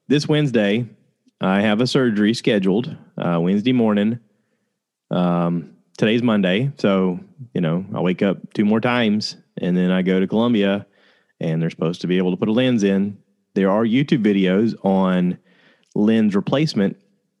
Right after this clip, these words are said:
but it usually has to do with cataract surgery. They don't have to remove a cataract this time, so you'd think that it is gonna take less time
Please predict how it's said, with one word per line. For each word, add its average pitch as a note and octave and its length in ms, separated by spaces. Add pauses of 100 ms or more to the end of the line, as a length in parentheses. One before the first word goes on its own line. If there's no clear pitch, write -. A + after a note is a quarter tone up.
(140)
but G2 100
it G2 40
usually C3 320
has A#2+ 140
to A2+ 100
do G#2 140
with F#2+ 140
cataract F#2 380
surgery. G2+ 480
They G2+ 160
don't B2+ 140
have B2 200
to - 80
remove A#2 220
a A#2+ 60
cataract F#2 420
this F2+ 140
time, F2+ 300
so - 100
you'd F#2 220
think A#2+ 240
that G2 140
it F2+ 180 (160)
is F#2 120
gonna F#2+ 200
take G2 280
less G2 320
time F#2 520